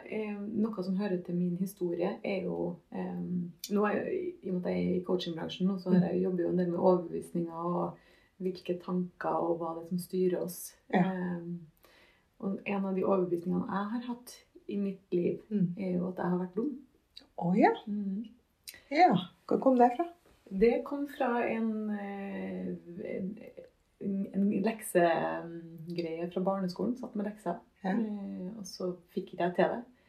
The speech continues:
Speaker 1: Og så ble det sagt noen ting og gjort litt sånn gester og sånn, som gjorde at jeg kjente at nei,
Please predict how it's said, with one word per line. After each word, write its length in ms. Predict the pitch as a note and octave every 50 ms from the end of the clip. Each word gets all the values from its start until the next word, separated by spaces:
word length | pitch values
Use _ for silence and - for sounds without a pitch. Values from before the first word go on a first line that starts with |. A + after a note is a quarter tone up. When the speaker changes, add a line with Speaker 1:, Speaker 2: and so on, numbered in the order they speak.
| _ _ _ _ _ -
Speaker 1:
Og 60 | G#3+ -
så 140 | - - F#3 F#3
ble 180 | F3+ F3 F#3
det 320 | E3+ E3 E3 E3+ F3 F3+ F3
sagt 240 | - F#3 F3+ - - -
noen 220 | - F#3 F#3 F3+
ting 220 | F3+ E3+ E3+ E3+
og 140 | E3+ E3+ E3+
gjort 840 | F3 F3 F3 F3 - - - - - F#3+ F3+ F3+ - - _ _ -
litt 160 | G#3 G3 -
sånn 240 | G3 F3 E3+ E3+ E3+ E3+ F#3 G#3+
gester 320 | F#3 G3 G#3 G#3 - E3+ E3+
og 100 | E3+ F#3+
sånn, 160 | A3 A3+ A3
som 160 | - G3+ G3
gjorde 240 | F#3 F#3 F#3 F#3 F#3
at 60 | F#3
jeg 240 | F3+ F3+ - F3 -
kjente 240 | - F#3 F3+ - -
at 100 | - G3+
nei, 140 | F#3+ F3+